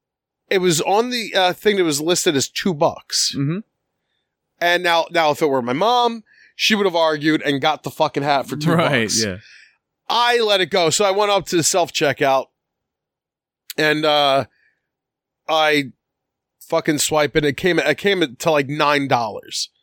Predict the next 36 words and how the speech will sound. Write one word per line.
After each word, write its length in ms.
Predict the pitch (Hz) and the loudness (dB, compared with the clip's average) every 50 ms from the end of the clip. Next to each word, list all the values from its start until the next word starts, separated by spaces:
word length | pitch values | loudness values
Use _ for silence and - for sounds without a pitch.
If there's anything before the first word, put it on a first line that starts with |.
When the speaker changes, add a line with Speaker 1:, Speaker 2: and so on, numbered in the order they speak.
| - - | -16 -14
Speaker 2:
Mm-hmm. 220 | 135 131 139 156 156 _ | -12 -12 -12 -14 -12 _
Speaker 1:
for 100 | - 156 | -2 0
this 240 | 151 143 - - - | 0 0 0 -2 -6
Rick 240 | 135 160 160 147 - | -2 -2 -2 -2 -2
and 80 | 143 | -2
Morty 280 | 147 147 147 135 127 123 | 0 0 2 2 0 0
hat. 280 | 120 107 98 - - _ _ _ - - | 0 -2 -2 -4 -10 _ _ _ -4 -2
I 160 | 165 202 240 | 0 2 2
was 100 | 262 214 | 0 0
gonna 160 | - 302 254 | 0 0 0
get 180 | 170 165 185 165 | 2 2 2 2
it 140 | 156 143 127 | 2 0 0
for, 460 | - - 151 139 131 123 123 117 - _ _ _ _ _ _ _ _ _ _ - - | 0 0 0 2 2 0 -2 -6 -10 _ _ _ _ _ _ _ _ _ _ -18 -8
you 120 | - 196 | 0 0
know, 140 | 180 160 151 | 2 4 4
one 160 | 147 175 196 | 2 2 2
of 60 | 196 180 | 0 0
the 60 | 185 | -2
kids. 480 | - 220 180 123 95 95 - - - 160 143 | 0 0 0 0 0 -4 -8 -6 -6 -2 0
Speaker 2:
Right. 220 | 131 110 92 - - _ | 0 0 0 -4 -8 _
Speaker 1:
They 100 | - - | -2 0
love 220 | 190 196 180 135 | 2 2 0 0
Rick, 120 | 123 - - _ - | -2 -6 -8 _ -4
Rick 140 | 135 127 127 | -2 0 2
Speaker 2:
They 60 | 131 | 2
Speaker 1:
and 60 | 139 | 4
Speaker 2:
all 100 | 143 143 139 | 4 2 2
Speaker 1:
Morty. 120 | 135 131 | 2 2
Speaker 2:
love 140 | 123 117 107 | 0 0 0
Rick 140 | 113 107 110 | -2 -4 -2
and 100 | 107 101 | -4 -4
Morty. 220 | 101 101 107 110 104 | -4 -4 -4 -2 0
Speaker 1:
Yeah. 340 | 175 170 143 120 104 107 - _ _ _ _ _ _ _ _ _ _ _ | 2 2 2 2 -2 -8 -12 _ _ _ _ _ _ _ _ _ _ _
It's 100 | - - | -16 -10
a 40 | - | -8
shame 600 | - - - - 196 175 156 143 143 143 139 127 | -6 -4 -2 0 0 2 2 2 0 0 -2 -8